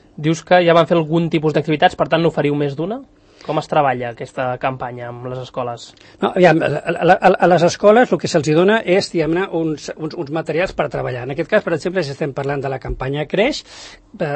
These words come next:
Speaker 2: de justícia alimentària, doncs els hi donem una sèrie d'elements,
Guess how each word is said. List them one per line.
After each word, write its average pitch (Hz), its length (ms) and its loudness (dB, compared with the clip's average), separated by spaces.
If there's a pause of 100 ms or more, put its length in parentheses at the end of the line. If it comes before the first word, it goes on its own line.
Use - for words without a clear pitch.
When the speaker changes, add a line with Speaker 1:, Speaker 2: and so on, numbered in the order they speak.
(120)
Speaker 2:
de 135 80 -6
justícia 131 320 -6
alimentària, 180 480 0
doncs 170 380 0
els 147 180 -4
hi 165 120 -2
donem 170 360 2
una 165 160 0
sèrie 160 240 -2
d'elements, 156 720 -4